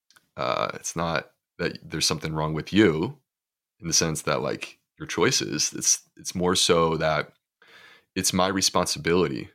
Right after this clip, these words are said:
if I'm gonna ask you to come along for this ride, to create a framework and a path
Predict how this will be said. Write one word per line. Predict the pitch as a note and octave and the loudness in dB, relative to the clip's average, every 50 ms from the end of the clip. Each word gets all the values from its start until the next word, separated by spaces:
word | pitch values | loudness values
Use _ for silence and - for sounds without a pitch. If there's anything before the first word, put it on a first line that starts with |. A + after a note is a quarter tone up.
| _ _ _ _ _ _ _ _ _ | _ _ _ _ _ _ _ _ _
if | - - F2 | -6 -2 0
I'm | E2+ F2+ | 0 2
gonna | F#2+ F2+ - | 0 0 -2
ask | - E2+ F2 F2+ - - | -2 -2 -2 -2 -2 -2
you | - E2 | -4 -6
to | - - | -6 -6
come | - - F2+ E2+ | -4 -2 -2 0
along | D#2+ D#2+ E2 E2+ E2+ E2 | 0 0 0 0 0 -2
for | - - | -2 -4
this | D#2 D2 - - - | -2 0 0 0 2
ride, | D#2+ E2+ E2 D2 A#1+ - - _ _ _ _ _ _ _ _ _ _ _ _ _ _ _ _ _ _ - | 2 2 2 0 0 -4 -6 _ _ _ _ _ _ _ _ _ _ _ _ _ _ _ _ _ _ -6
to | - A2 | -4 -2
create | - - - - - G2+ G#2+ G#2 F#2 - | -2 -2 -2 2 4 4 4 4 2 0
a | - F#2 E2+ | -2 -2 -2
framework | - - - F#2 G2+ F#2 D#2 D2 A#1 - - - - _ _ _ _ _ _ _ _ _ _ _ _ _ _ - | -2 -2 0 0 2 2 2 0 0 -2 -4 -12 -20 _ _ _ _ _ _ _ _ _ _ _ _ _ _ -4
and | F2+ F2+ | 0 0
a | F2+ E2+ | 0 0
path | - - - G2+ G#2 E2+ - - - - - | -2 -4 -4 -2 -2 -2 -4 -10 -12 -14 -20